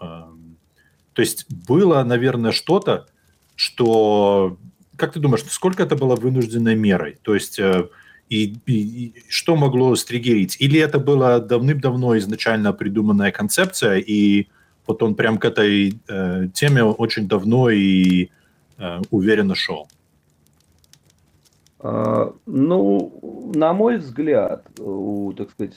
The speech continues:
Speaker 2: судя по тому, что, что, что, так сказать, вещает российская пропаганда,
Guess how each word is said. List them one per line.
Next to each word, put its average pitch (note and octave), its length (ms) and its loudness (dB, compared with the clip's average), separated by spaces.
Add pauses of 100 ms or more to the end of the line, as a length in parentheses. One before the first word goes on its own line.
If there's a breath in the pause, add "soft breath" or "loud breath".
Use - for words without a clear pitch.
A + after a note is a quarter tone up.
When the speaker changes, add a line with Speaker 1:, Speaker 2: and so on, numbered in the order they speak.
(240)
Speaker 2:
судя B2+ 200 -6
по - 100 -20
тому, G#2+ 360 -2
что, G2+ 500 -18
что, G2 240 -10 (320)
что, G2 140 -12
так F#2 160 -12
сказать, - 240 -14
вещает F#2+ 420 -6
российская F#2 440 -8
пропаганда, D3 760 -2